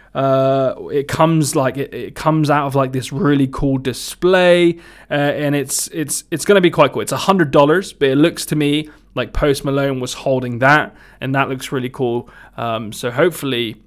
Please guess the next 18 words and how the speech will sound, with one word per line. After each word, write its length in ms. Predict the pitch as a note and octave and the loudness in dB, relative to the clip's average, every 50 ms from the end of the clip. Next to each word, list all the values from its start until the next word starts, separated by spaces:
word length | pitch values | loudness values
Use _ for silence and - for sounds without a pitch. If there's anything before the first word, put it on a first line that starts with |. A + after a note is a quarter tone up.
| _ _ - | _ _ -20
when 340 | - G#2+ C#3 C#3+ C#3+ C#3 C3+ | -10 -4 -4 -2 -2 0 0
that 240 | C#3 C3 B2 B2+ | -2 -2 -4 -2
die-cast 640 | - D3+ C3+ C3+ C#3+ C#3 - - D3+ C3+ B2 - - | 0 2 2 2 2 0 -2 -2 0 0 0 -2 -4
Pokeball 460 | - - D#3 E3 D#3+ D3 C3+ B2+ B2 | -2 0 0 0 0 0 -2 -4 -4
comes 320 | B2+ - C#3+ B2+ C3 B2+ C3 | -4 -4 -6 -6 -6 -6 -6
out, 340 | C3 B2 A2+ A2+ G#2+ - - _ _ _ _ _ _ _ _ _ - - _ _ - | -6 -6 -6 -6 -8 -12 -20 _ _ _ _ _ _ _ _ _ -20 -20 _ _ -2
that 120 | C#3+ C#3 | 0 0
would 120 | C#3 - B2+ | 2 2 0
be 120 | C3 B2+ | -2 -2
quite 420 | B2+ - C#3 B2 A#2+ - - - - _ _ - _ _ _ _ _ _ - | 0 0 0 2 0 0 -6 -10 -12 _ _ -20 _ _ _ _ _ _ -8
interesting 540 | C#3 C3+ B2+ - D3+ C#3 C3 - C3+ A#2+ | -6 -6 -2 -2 -2 -2 -2 -4 -8 -10
to 80 | A2+ A#2 | -8 -6
do 140 | A#2+ B2+ B2 | -4 -4 -4
a 20 | |
video 320 | A#2+ A#2+ C3+ C3 B2+ C3 B2+ | -2 0 0 0 2 0 0
on 160 | B2 A#2+ A#2 | -2 -4 -6
and 100 | A2+ B2 | -8 -8
see 400 | - - C3+ B2+ B2 A#2 G#2+ | -8 -6 -6 -6 -6 -6 -10